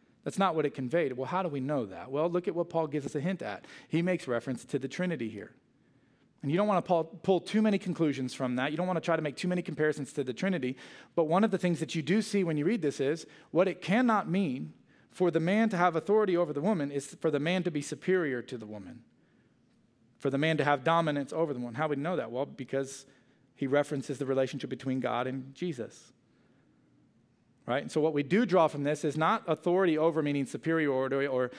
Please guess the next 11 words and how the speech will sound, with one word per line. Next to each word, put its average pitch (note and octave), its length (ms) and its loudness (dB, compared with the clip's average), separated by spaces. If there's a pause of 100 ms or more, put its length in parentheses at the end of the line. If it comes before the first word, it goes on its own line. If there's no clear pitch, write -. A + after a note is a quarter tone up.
(160)
more D3+ 200 4
value C#3+ 560 4
or B2 200 -2 (160)
more D#3 180 2
important. C#3+ 520 0
What C3+ 100 -4
we C#3 80 2
draw D#3+ 300 4
from D3+ 180 -4
this B2+ 220 0
is C3+ 260 0